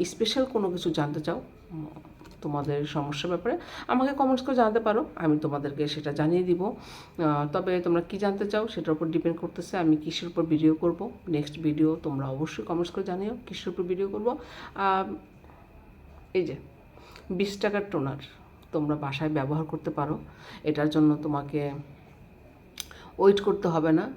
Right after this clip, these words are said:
যে আমার স্যালারি কখন হবে। যারা স্কুল, কলেজে, ভার্সিটিতে পড়াও, তাদের ওয়েট করতে হবে না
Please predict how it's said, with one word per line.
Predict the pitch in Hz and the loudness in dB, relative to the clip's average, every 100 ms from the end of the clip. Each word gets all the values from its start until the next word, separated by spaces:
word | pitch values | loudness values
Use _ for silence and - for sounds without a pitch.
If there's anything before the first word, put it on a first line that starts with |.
| 202 | -6
যে | 160 151 143 143 | 2 2 2 -2
আমার | 139 151 147 | 0 2 2
স্যালারি | 143 160 147 151 156 | 2 2 4 4 4
কখন | 151 156 160 | 0 0 0
হবে। | 143 143 196 - - - - - - - - 156 | 0 0 -2 -6 -20 -20 -20 -20 -20 -20 -10 0
যারা | 160 147 | 4 4
স্কুল, | 170 - 202 | 2 -2 -4
কলেজে, | 190 170 156 | 2 4 4
ভার্সিটিতে | 160 143 139 165 180 | 4 0 -2 -2 -2
পড়াও, | 170 147 165 - - | 0 0 0 -4 -6
তাদের | 156 143 170 | -2 2 4
ওয়েট | 170 - | 2 0
করতে | 202 202 | -4 -2
হবে | 202 190 190 | 0 0 0
না | 214 | -2